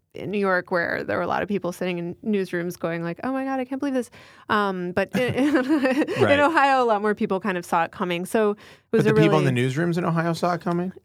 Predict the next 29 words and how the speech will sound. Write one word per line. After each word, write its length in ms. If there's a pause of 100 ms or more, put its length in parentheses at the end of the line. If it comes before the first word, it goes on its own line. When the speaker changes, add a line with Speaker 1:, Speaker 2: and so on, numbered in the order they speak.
Speaker 1:
Uh, 320
yeah, 220
I 160
would 160
say 120
so. 340
Speaker 2:
Yeah. 200
Speaker 1:
Yeah. 300
Speaker 2:
Interesting. 360
Speaker 1:
Um, 60
'cause 180
it, 180
you 100
know, 160
it 80
really 260
is 120
a 100
mixed 500 (400)
community 400
there 320
in 180
Southwest 460
Ohio, 580
and 320
reflective 580
of 260
pretty 180
much 200